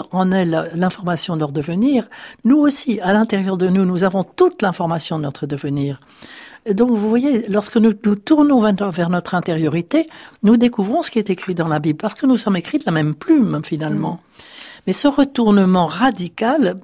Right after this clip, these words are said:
Speaker 1: qui fait que nous, nous n'obéissons plus aux, aux valeurs du monde, euh, euh, je dis, je dis bien que nous avons à payer nos impôts, et cetera. Ça, c'est, vous comprenez ce que je veux dire ?
Speaker 2: Bien sûr.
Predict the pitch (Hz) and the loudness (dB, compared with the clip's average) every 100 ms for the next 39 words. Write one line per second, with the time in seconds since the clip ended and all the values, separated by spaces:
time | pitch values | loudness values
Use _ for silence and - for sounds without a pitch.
0 | _ - 196 - 233 - 190 190 180 165 | _ -16 -10 -2 -2 0 -2 0 -4 -6
1 | 156 - _ _ - _ 180 202 190 208 | -8 -20 _ _ -20 _ -6 -2 0 0
2 | 208 214 202 - 214 202 - 220 233 196 | 2 2 0 -2 -4 -4 -4 -2 -2 -2
3 | - _ _ _ _ _ - 202 185 202 | -6 _ _ _ _ _ -6 -2 0 -2
4 | 240 175 - _ - - 185 180 208 165 | -6 -18 -20 _ -20 -16 -10 -6 -4 0
5 | 196 196 170 160 180 190 175 151 147 135 | 2 2 -2 -2 0 0 0 0 -4 -6
6 | _ _ _ - - - _ _ 175 160 | _ _ _ -20 -20 -20 _ _ -6 -4
7 | 151 156 143 - _ _ - - 165 - | -4 -8 -14 -20 _ _ -20 -16 -14 -8
8 | 151 147 151 160 175 185 170 170 175 185 | -6 -6 -6 -6 -6 -4 -4 -4 -2 -4
9 | 175 160 165 151 165 156 160 156 151 143 | -4 -4 -2 -2 -2 -4 -2 -2 -2 -2
10 | 156 - 175 156 165 175 180 156 - 147 | -2 0 0 0 -2 -2 -2 -2 -4 -8
11 | 175 - 143 170 240 208 - 147 156 156 | -10 -10 -8 -2 2 2 0 -6 -4 -2
12 | 160 156 139 | -2 -4 -6